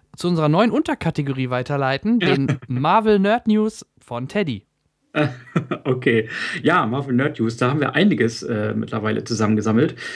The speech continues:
Speaker 2: Ähm, für mich als absoluter, äh, Fan, äh, von D C und Marvel wohlgemerkt, äh, möchte ich mal, äh, starten mit D C News.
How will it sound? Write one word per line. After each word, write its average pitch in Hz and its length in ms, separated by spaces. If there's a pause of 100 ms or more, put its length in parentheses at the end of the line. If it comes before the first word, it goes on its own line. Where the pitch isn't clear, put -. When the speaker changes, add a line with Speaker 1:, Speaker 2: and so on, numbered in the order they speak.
(220)
Speaker 2:
Ähm, 127 400
für - 160
mich 160 180
als 131 280
absoluter, 120 1200
äh, 98 60
Fan, 139 800
äh, 110 340
von 107 500
D 123 320
C 135 760
und 175 380
Marvel 143 360
wohlgemerkt, 151 580
äh, 117 260
möchte 123 280
ich - 100
mal, 117 400 (460)
äh, 117 100
starten 127 400
mit 120 140
D 120 40
C 214 240
News. 190 380